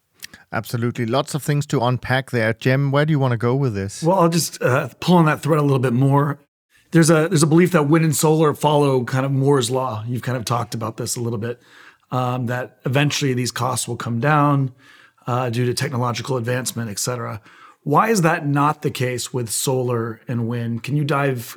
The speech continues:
Speaker 2: a little deeper there and explain, uh, why we're not going to eventually get to a cheaper place with, uh, the E R O,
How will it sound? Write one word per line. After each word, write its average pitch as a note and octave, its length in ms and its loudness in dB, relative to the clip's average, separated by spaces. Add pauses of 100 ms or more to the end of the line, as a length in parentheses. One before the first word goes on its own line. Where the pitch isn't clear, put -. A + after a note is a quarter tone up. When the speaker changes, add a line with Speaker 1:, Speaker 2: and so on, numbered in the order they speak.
Speaker 2:
a - 20 -2
little C3+ 160 0
deeper C#3 340 -2
there B2 140 -2
and A#2+ 100 -4
explain, B2 520 -6 (480)
uh, A#2 160 -2
why C3+ 180 4
we're C3+ 160 2
not C3+ 320 2
going D3 200 0
to B2 100 0
eventually C3 400 -2
get A#2+ 260 -4
to C3 140 -4
a - 20 -4
cheaper A2+ 320 -6
place G2+ 340 -8
with, G2 240 -12
uh, G2 180 -12
the A2+ 160 -10
E A#2 40 -6
R G2+ 180 -6
O, G#2 160 -8